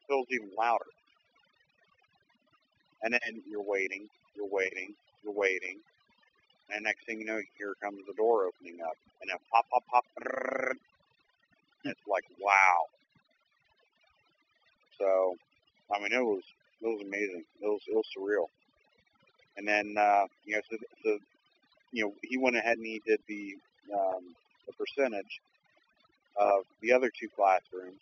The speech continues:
you know, and put it towards us, you know, and definitely, you know, eighty, like, eighty-five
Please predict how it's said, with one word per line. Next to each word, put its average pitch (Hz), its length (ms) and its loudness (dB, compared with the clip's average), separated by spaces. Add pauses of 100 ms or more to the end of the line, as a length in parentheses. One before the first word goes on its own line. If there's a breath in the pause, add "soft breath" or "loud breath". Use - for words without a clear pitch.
(220)
you 95 80 -12
know, 95 240 -10
and 98 140 -12 (100)
put 110 100 0
it 110 140 -2
towards 123 220 -2
us, 95 280 2 (1160)
you 110 100 -4
know, 120 140 -4
and 123 120 -8
definitely, 104 680 0 (200)
you 101 80 -8
know, 107 100 -4 (140)
eighty, 135 420 -6 (320)
like, 208 120 -4 (120)
eighty-five 143 380 2